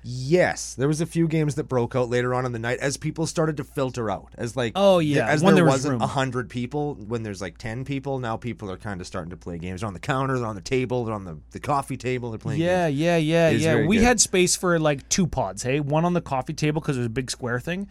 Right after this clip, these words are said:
Speaker 1: Yeah.
Speaker 2: and then one on the main table 'cause it was a big square thing.
Speaker 1: Yes.
Speaker 2: With, like, room for drinks and, like, food and stuff on the table beside playmats.
Speaker 1: Yes.
Speaker 2: Which was really fun.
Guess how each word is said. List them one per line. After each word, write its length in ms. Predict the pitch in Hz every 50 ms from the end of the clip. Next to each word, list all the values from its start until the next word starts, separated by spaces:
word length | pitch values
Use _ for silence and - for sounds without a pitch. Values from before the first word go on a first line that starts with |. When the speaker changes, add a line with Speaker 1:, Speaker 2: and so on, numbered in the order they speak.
| - - -
Speaker 1:
Yeah. 100 | 180 170
Speaker 2:
and 60 | 156
then 120 | 156 151 147
one 120 | 151 147
on 60 | 147
the 60 | 143 135
main 280 | 131 131 127 127 127
table 280 | 120 - 131 123 120 113
'cause 160 | - 127 117
it 40 | 117
was 120 | 113 113
a 40 | 113
big 300 | 104 - - 107 101 95
square 220 | - - 110 95
thing. 160 | 85 - 85 - - - -
Speaker 1:
Yes. 240 | - 92 - - -
Speaker 2:
With, 220 | 147 151 139 -
like, 240 | 151 139 131 127 120 -
room 280 | 151 135 147 160 160 139
for 160 | - 151 135
drinks 360 | 110 131 131 127 120 - -
and, 140 | 135 123 120
like, 180 | 117 113 107
food 280 | - - 120 107 104 98
and 100 | 98 101
stuff 260 | - - 107 95 - -
on 160 | - 143 127 123
the 80 | 117
table 320 | - - 117 104 95 101 98
beside 340 | 107 - - 113 110 104
playmats. 460 | - 123 123 120 165 214 233 - - - -
Speaker 1:
Yes. 260 | - 82 - - - - - -
Speaker 2:
Which 180 | 151 - -
was 140 | 151 131 120
really 200 | 120 135 127 120 110
fun. 300 | - - 208 208 156